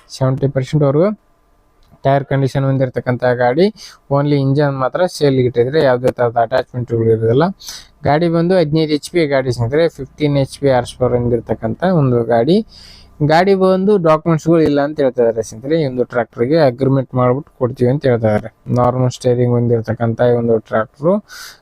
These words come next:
ಗಾಡಿ ಲೊ-, ಲೊಕೇಶನ್ ಇವರ ಊರು ಬಂದು ಸ್ನೇಹಿತರೆ, ಹ್ಮ್, ವಿಜಯಪುರ ಜಿಲ್ಲೆ. ವಿಜಯಪುರ ಜಿಲ್ಲೆ ತಾಳಿಕೋಟೆ ತಾಲೂಕಿನ ಕನಮಡಿ ಅನ್ನೋ ಒಂದು ಗ್ರಾಮದಲ್ಲಿ ಮಾರಾಟಕ್ಕೆ ಇರ್ತಕ್ಕಂಥ ಸ್ನೇಹಿತರೆ.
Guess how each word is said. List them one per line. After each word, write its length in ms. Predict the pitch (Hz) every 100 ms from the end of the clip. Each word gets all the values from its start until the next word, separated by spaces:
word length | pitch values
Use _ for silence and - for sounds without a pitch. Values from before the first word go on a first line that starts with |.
| - 143
ಗಾಡಿ 300 | 151 175 180
ಲೊ-, 560 | 170 160 147 139 131
ಲೊಕೇಶನ್ 560 | 135 139 180 - 127 120
ಇವರ 220 | 123 127
ಊರು 400 | 131 131 151 160
ಬಂದು 260 | 160 156 143
ಸ್ನೇಹಿತರೆ, 380 | 139 135 185 233 - - - _
ಹ್ಮ್, 360 | 143 143 143 143
ವಿಜಯಪುರ 480 | 139 165 160 - 139
ಜಿಲ್ಲೆ. 300 | 127 117 113 - -
ವಿಜಯಪುರ 500 | 135 139 143 - 135
ಜಿಲ್ಲೆ 340 | 123 127 156
ತಾಳಿಕೋಟೆ 680 | 175 - 123 135 - 127 131
ತಾಲೂಕಿನ 520 | 123 123 117 117 151
ಕನಮಡಿ 760 | 170 - 131 160 170 160 156 147
ಅನ್ನೋ 200 | 139 131
ಒಂದು 140 | 131
ಗ್ರಾಮದಲ್ಲಿ 580 | 123 123 120 120 123 180
ಮಾರಾಟಕ್ಕೆ 520 | 202 147 135 123 -
ಇರ್ತಕ್ಕಂಥ 420 | 120 123 117 113
ಸ್ನೇಹಿತರೆ. 400 | 113 110 110 110